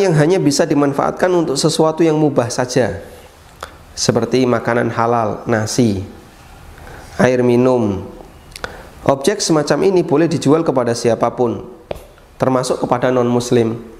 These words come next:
karena tidak ada potensi untuk dipakai kegiatan yang haram, kecuali pada satu keadaan, yaitu dimanfaatkan untuk mendukung kegiatan maksiat.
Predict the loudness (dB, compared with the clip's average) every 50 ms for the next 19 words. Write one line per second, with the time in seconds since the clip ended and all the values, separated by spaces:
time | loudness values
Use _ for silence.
0 | -20 -20 -20 -20 -20 -18 -18 -18 -18 -18 -20 -20 -18 -8 -2 0 2 2 2 2
1 | 2 2 2 2 2 2 2 2 0 0 2 0 -2 0 0 0 0 0 0 0
2 | 0 2 2 0 0 0 0 0 0 -2 -2 -2 -4 -2 -2 -2 0 2 2 2
3 | 2 2 2 2 0 0 0 0 0 0 0 -2 -2 -6 -12 -14 -18 -20 -20 -20
4 | -20 -20 -20 -20 -20 -20 -20 -20 -20 -20 -20 -20 -20 -20 -20 -20 -18 -16 -14 -14
5 | -14 -12 -12 -14 -14 -6 0 2 2 2 2 2 2 2 2 2 2 2 2 2
6 | 0 -4 -6 -10 -8 -2 -2 0 2 0 0 0 0 0 0 0 0 0 -2 -2
7 | 0 0 0 0 2 0 0 0 0 0 0 0 0 2 2 4 2 2 2 0
8 | -2 -2 0 0 0 2 2 2 2 2 2 2 0 0 0 0 0 0 -2 -2
9 | -2 0 0 0 0 0 0 0 -2 -2 -4 -4 -2 -2 -2 -2 -4